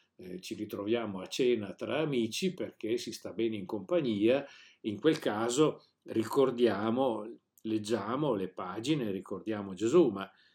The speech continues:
eh, questo però non, non, non era la posizione autentica della Chiesa, non è la posizione cattolica, e anche oggi uno che ha queste idee non è cattolico, anche se si spaccia per teologo cattolico.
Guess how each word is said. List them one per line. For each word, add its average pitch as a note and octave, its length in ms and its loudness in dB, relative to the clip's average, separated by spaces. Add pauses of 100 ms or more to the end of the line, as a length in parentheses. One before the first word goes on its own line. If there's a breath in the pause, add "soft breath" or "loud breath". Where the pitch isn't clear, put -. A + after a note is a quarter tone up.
(240 soft breath)
eh, - 120 -16
questo - 300 0
però B2+ 220 2
non, A#2 300 -2
non, A2 400 -4
non A2 280 -4
era D3 200 2
la A2+ 140 0
posizione G#2 640 -2
autentica F#2+ 600 -2
della F#2 200 -6
Chiesa, F#2 380 -4
non F2+ 180 -6
è D3 80 -2
la B2+ 100 -4
posizione G2+ 440 -6
cattolica, F#2 680 -8 (300 loud breath)
e G#2+ 160 -6
anche A2+ 300 -2
oggi A#2 360 0
uno A2+ 280 0
che A2 160 -8
ha A#2 160 -2
queste G#2 280 0
idee C#3 320 4
non F#2+ 180 -6
è G#2 60 -4
cattolico, G2+ 720 -4
anche G2 260 -8
se G2+ 320 -6 (160 soft breath)
si - 160 -12
spaccia G#2+ 460 -6
per F2+ 180 -8
teologo F#2+ 500 -6
cattolico. F2 680 -16